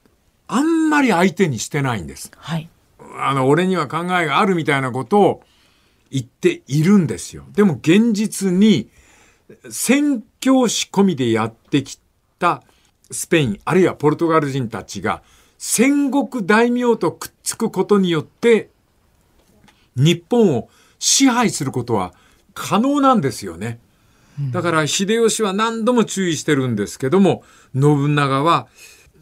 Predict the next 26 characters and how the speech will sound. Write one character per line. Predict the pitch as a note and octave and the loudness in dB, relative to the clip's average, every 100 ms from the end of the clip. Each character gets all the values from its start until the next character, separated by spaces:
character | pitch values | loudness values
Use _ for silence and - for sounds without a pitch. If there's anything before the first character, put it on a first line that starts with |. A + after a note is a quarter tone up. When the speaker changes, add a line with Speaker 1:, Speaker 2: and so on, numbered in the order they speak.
| F3 | -6
Speaker 1:
宗 | - - B3 G3 | -4 0 -2 -2
教 | - C#3 A2 G2+ - | 0 0 0 -2 0
と | F#3+ D#3+ | 2 2
そ | - | 0
れ | C#3 | -2
か | C3+ | -2
ら | B2 A2 G2 | -2 -2 -4
世 | - D#3 | -8 -6
界 | D#3 G#3 G3+ | 0 0 2
交 | G3+ F3+ | 4 4
易 | B2+ - | 4 -2
と | B2 | -6
い | A2+ | -4
う | A#2+ | -2
も | A#2+ | -2
の | A#2+ B2+ | 0 0
を | A2+ - _ - | -2 -6 _ -8
両 | A2 F3+ G#3 | 2 4 4
立 | A3+ - - | 2 -2 -6
さ | - E3+ | -4 -2
せ | - F3 | 0 0
る | E3+ | -2
気 | - | -4
で | F#3+ - - | -2 -2 -6
い | G2+ | -8
た | B2+ | -8